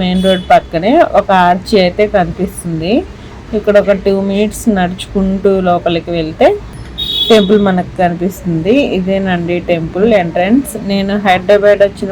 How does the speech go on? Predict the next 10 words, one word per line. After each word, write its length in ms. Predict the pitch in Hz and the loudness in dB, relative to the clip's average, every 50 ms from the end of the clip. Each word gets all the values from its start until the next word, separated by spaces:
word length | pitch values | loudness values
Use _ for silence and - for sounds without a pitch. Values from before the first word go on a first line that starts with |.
| 190 | -4
ఫస్ట్లో 420 | 196 185 190 - - - 208 208 202 190 | -4 -4 -6 -6 -8 -2 0 2 2 2
వెళ్ళానండి, 580 | 185 175 170 170 175 175 170 170 165 170 185 240 247 240 214 | 2 0 0 0 0 -2 -2 -4 -4 -2 0 2 2 4 2
మళ్ళీ 220 | 190 180 190 185 190 185 | 2 0 0 -2 -2 -4
ఇప్పుడే 320 | - - - 185 190 190 185 175 | -6 -8 -2 2 2 2 4 4
రావడం. 380 | 165 165 160 165 165 175 190 240 349 - - - - 196 190 | 2 2 2 0 0 0 0 0 0 -2 -6 -10 -4 -2 0
మొక్కితే 500 | 196 185 185 - - 202 202 202 220 226 240 247 247 247 240 220 - - - - - - - - - - | 0 0 -2 -2 -4 -2 0 2 4 4 4 4 4 4 2 2 0 -4 -8 -16 -16 -18 -18 -12 -2 0
కరుణిస్తుంది, 920 | 202 196 190 190 196 196 196 185 - - 185 185 185 185 180 180 196 220 247 269 262 - - | 2 2 2 0 -2 -2 -4 -4 -6 -6 -6 -4 -2 -2 -2 0 0 0 0 0 -2 -2 0
కోరితే 480 | - 196 190 190 190 202 202 - 214 226 214 196 | 0 2 2 2 0 0 0 0 0 2 2 2
వరమిస్తుంది 720 | 185 165 170 170 175 180 - - - 175 170 170 175 220 247 240 233 | 0 0 -2 -4 -8 -10 -10 -8 -8 -6 -4 0 0 0 2 4 2
పెద్దమ్మ 380 | 185 170 160 175 170 175 170 | 2 2 0 -4 -4 -4 -4